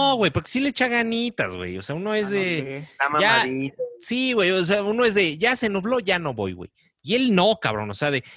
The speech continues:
Speaker 2: me vale madres que haya tianguis afuera, lo atravieso, cabrón, y voy.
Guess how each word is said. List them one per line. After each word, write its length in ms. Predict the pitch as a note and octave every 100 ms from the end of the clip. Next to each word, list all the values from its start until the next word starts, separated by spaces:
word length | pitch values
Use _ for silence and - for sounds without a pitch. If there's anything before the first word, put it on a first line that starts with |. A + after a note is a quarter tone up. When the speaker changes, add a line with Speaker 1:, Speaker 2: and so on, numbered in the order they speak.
| - -
Speaker 2:
me 160 | B2+
vale 300 | D#3 G#3+ B3
madres 360 | A3+ G#3+ A#3 A3+
que 120 | -
haya 180 | G#3+ G#3
tianguis 540 | G3 F3+ G3 F#3+ F3+
afuera, 400 | C3 - C#3 C3
lo 120 | B2 B2+
atravieso, 840 | B2 D3+ D#3 F3+ A#3+ B3+ - F3+
cabrón, 440 | B2+ A2 G#2+ G2+ -
y 140 | A#2
voy. 340 | A2+ D3 D3